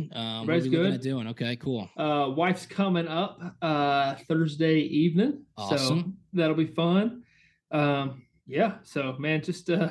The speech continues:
Speaker 2: <laughs> just hanging out here, trying to find a place to, to live.
Speaker 1: Yeah.
Speaker 2: <laughs>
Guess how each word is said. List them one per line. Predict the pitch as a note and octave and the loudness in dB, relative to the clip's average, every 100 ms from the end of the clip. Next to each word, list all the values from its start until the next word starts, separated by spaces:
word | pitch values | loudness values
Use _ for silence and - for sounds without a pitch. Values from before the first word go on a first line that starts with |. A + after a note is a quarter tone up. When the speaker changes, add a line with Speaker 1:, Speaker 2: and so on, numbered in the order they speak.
| - | -4
Speaker 2:
<laughs> | D#3+ | -2
just | F3+ F#3+ | 0 2
hanging | A3+ G#3+ G#3 | 2 2 2
out | F#3+ | 4
here, | G3+ G3+ | 4 2
trying | E3+ F3 | -2 -4
to | |
find | F#3 E3+ | -2 -4
a | |
place | E3+ F3+ F#3 | 0 0 0
to, | - E3 D#3+ - _ - | 0 0 0 -10 _ -2
to | D#3 | 2
live. | E3+ A3 F3 - _ F3 A#2+ | 4 2 0 -6 _ -10 -2
Speaker 1:
Yeah. | F#3+ F3 E3 | 0 0 -2
Speaker 2:
<laughs> | C3 | -4